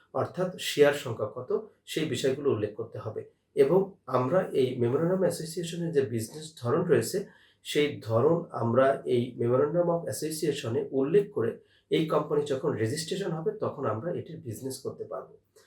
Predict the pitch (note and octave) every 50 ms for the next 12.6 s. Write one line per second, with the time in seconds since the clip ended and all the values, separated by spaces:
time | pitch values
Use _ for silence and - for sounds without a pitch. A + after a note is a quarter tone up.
0 | _ _ - - _ _ _ - D#3+ D#3+ F#3 G3 A3 A#3 - B3+ A3 - A#3 A3
1 | - G3 - C#3 - F#3 E3 E3 E3+ D3+ C#3+ C#3 C3+ C#3 C3+ D3+ C#3+ - - B2+
2 | A2+ A2 A2 G#2+ - - - D3 D3+ F#3+ - - - B2 - C3+ C#3 C3+ - -
3 | - C#3 - - - C3 B2+ - - E3+ E3 - E3+ E3 D#3+ - - - - -
4 | - - - - - - - B2 - - C3 B2+ B2+ - F#3 G3 G3 - - _
5 | _ _ - - B2+ A2+ A2 G#2+ A2+ G#2+ - A#2+ A2+ - - A2 - - _ _
6 | _ _ _ _ _ - D3+ D#3 D3+ G3+ G3+ G3 - - - - D3 C#3 D#3 E3
7 | E3 - - - - - C3 B2 B2 B2 C3+ C3+ A2+ G#2+ A#2 A2+ B2 D3+ C3+ D3
8 | C3+ A#2 G#2+ G#2 - C3 - C3+ C3+ C3 - - A2 - C#3+ - - - D#3+ -
9 | - D3+ - - - - G3 G#3+ E3 C3 C3 B2+ - - G#2+ - - G#2 G2+ A2
10 | - - _ _ _ _ _ - C#3 C#3 - D3+ D3 - - - _ _ _ _
11 | C3 C3 B2+ - C#3 A#2+ A#2+ A#2 B2 C3 D3 D3 D#3 E3 D#3+ D#3 D3+ - C3 A2+
12 | - - - - - E3 - - E3 D#3+ D#3+